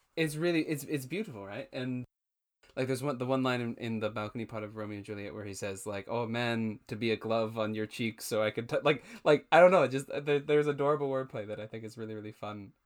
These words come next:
and, and I adore. And I think that in, in a theatrical context and actually putting the, uh, putting a Shakespeare play on stage is a really great way to get at the language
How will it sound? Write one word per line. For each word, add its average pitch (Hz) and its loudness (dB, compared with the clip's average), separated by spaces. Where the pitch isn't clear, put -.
and, 107 -10
and 107 -10
I 104 -6
adore. 104 -8
And 117 -2
I 120 -4
think 131 -4
that 117 -4
in, 110 -6
in 110 -8
a 101 -8
theatrical 131 -4
context 98 -8
and 101 -6
actually 101 -8
putting 104 -4
the, 101 -8
uh, 113 -10
putting 110 -4
a 95 -4
Shakespeare 104 -4
play 101 -4
on 101 -6
stage 110 -2
is 107 -6
a 101 -6
really 104 0
great 101 -2
way 104 0
to 104 -6
get 104 0
at 98 -4
the 107 -4
language 101 -4